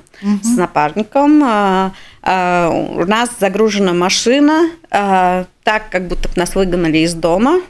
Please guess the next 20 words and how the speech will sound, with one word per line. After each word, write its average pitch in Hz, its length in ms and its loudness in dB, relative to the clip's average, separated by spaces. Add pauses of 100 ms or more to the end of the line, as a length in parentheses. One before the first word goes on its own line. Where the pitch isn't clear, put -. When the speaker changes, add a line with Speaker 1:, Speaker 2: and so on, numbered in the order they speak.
Speaker 2:
Вот - 200 -12
у 180 40 0
нас 180 240 0
Speaker 1:
<laughs> 185 40 -4
Speaker 2:
действительно, 190 460 -2
вот 170 160 -2
мы 196 120 0
вдвоем 180 460 0
спереди, 277 500 0
у 202 40 2
нас 180 160 0
загружен 180 500 0
багажник, 220 480 0
все 208 120 -4
задние 175 420 0
сиденья 233 440 0
материалами, 226 800 2
принтером, 226 840 0
э, 202 540 2
ламинаторами, 196 1800 0